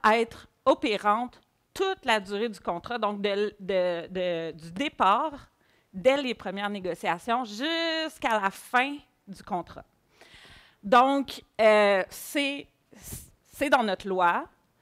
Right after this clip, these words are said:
la bienveillance, le devoir de loyauté, tout ça fait partie du Code civil du Québec qui réglemente nos contrats. Donc, je suis Geneviève Giguère, je suis Scrum Master chez Logian,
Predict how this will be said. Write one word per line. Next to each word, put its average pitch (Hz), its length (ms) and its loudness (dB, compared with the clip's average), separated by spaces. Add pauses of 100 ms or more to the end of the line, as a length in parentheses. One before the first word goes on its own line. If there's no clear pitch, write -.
(140)
la 196 160 4
bienveillance, 220 840 2
le 185 120 -6
devoir 214 280 2
de 254 100 2
loyauté, 214 840 -2 (240)
tout 269 160 -6
ça 262 440 -4 (160)
fait 220 240 -6
partie 240 720 -4
du 185 120 -16
Code 208 220 -6
civil 202 280 -6
du - 100 -18
Québec 180 520 -10
qui 226 160 -4
réglemente 190 600 -2
nos 202 120 -6
contrats. - 400 -8 (1400)
Donc, 247 320 2 (140)
je - 60 -16
suis 277 280 -4
Geneviève 277 400 0
Giguère, 262 560 4
je - 80 -16
suis 233 160 -12
Scrum 254 280 -2
Master 240 800 2
chez - 200 -6
Logian, 208 640 -2